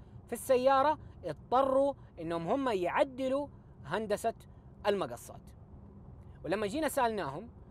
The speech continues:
قلنا لهم: "طيب، فيما يخص الدفع الرباعي كسيارة كبيرة اس يو في بهذا الحجم"، بلغونا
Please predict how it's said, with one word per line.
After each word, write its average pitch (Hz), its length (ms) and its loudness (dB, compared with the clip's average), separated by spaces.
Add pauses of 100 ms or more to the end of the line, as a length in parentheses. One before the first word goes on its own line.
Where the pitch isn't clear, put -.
(140)
قلنا 170 140 -2
لهم: 190 240 0
"طيب، 175 360 0
فيما 202 220 -2
يخص 202 260 -6
الدفع 185 340 -4
الرباعي 175 560 0 (360)
كسيارة 175 380 2
كبيرة 180 540 -2 (380)
اس - 140 -10
يو 165 160 0
في 175 200 -2
بهذا 170 320 0
الحجم"، 226 400 -6 (640)
بلغونا 247 680 2